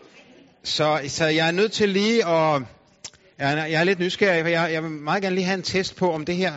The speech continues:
snak om skæld ud over, overhovedet er relevant. Altså, var det noget, man gjorde, da, da jeg havde børn, eller er der nogensinde nogen af jer, der har skældt jeres børn ud og haft tanker om det her? Nej.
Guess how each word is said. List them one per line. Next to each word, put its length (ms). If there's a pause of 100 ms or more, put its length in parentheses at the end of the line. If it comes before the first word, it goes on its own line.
snak 380
om 80
skæld 240
ud 140
over, 360
overhovedet 360
er 40
relevant. 600
Altså, 280 (340)
var 100
det 140
noget, 280
man 480
gjorde, 440
da, 160
da 160
jeg 160
havde 240
børn, 320
eller 260 (640)
er 80
der 100
nogensinde 380
nogen 180
af 60
jer, 200 (500)
der 60
har 200
skældt 300
jeres 180
børn 280
ud 220
og 120
haft 220
tanker 280
om 100
det 100
her? 120 (720)
Nej. 220